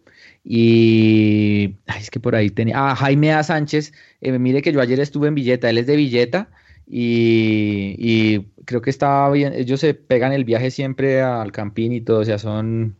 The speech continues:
son bien hinchas y todo, o sea, un saludo para ellos. Ayer estuve en Villeta y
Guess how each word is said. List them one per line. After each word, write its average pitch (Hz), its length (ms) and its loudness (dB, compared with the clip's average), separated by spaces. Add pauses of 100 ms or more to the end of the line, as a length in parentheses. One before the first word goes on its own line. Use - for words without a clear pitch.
son 107 240 -6
bien 113 160 2
hinchas 117 380 0
y 113 80 -4
todo, 95 360 2
o 92 60 -2
sea, 98 140 -4
un 95 80 -6
saludo 110 340 2
para 107 260 2
ellos. 135 280 0 (260)
Ayer 110 220 2
estuve 131 240 0
en 143 60 2
Villeta 131 500 2
y 104 540 -2